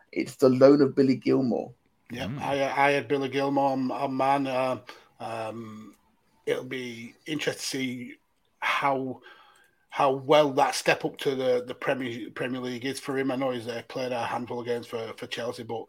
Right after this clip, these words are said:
Speaker 2: uh, consistent, uh, game time will be, uh, see if he can kind of, uh,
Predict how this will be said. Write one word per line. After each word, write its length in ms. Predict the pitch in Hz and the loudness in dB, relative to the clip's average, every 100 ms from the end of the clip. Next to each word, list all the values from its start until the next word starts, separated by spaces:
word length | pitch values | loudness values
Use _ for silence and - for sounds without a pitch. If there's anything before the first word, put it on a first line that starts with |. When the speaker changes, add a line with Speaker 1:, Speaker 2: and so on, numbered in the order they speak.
| - - _ | -16 -20 _
Speaker 2:
uh, 300 | 127 117 107 - | -8 -6 -6 -8
consistent, 840 | - 143 120 147 - - 135 - - | -4 -4 -2 -4 -4 -4 -6 -6 -6
uh, 180 | 131 120 | -6 -4
game 340 | 120 127 127 | 0 0 0
time 300 | 120 120 120 | 0 0 0
will 140 | 120 | -2
be, 320 | 110 117 120 110 - _ - | -6 -8 -8 -10 -16 _ -10
uh, 340 | 123 117 113 - 135 123 123 _ - | -4 -4 -4 -6 -10 -12 -16 _ -10
see 320 | - 160 151 | -4 0 2
if 80 | 156 | 0
he 80 | |
can 180 | 131 139 | -2 -2
kind 220 | 127 131 | 2 0
of, 100 | 127 | 2
uh, 220 | 131 127 | 0 0